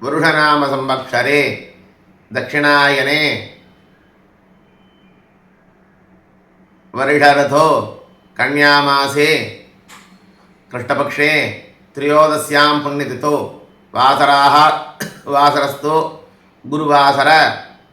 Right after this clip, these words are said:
யுக்தாயாம் மகாநக்ஷத்ரே யுக்தாயா விஷ்ணுநக்ஷத்ர ஏவம் குண சகல விசேஷேன விசிஷ்டாயாம் புண்ணியதிதோ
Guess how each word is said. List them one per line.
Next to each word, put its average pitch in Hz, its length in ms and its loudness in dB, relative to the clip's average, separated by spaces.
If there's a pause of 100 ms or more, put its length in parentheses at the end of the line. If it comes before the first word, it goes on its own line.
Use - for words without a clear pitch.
(140)
யுக்தாயாம் 131 840 0 (480)
மகாநக்ஷத்ரே 151 880 -2 (640)
யுக்தாயா 135 720 2 (680)
விஷ்ணுநக்ஷத்ர 139 680 -4 (840)
ஏவம் 143 400 -2
குண 139 160 -2 (640)
சகல 139 420 0 (600)
விசேஷேன 139 680 0 (800)
விசிஷ்டாயாம் 143 920 2 (640)
புண்ணியதிதோ 156 760 -4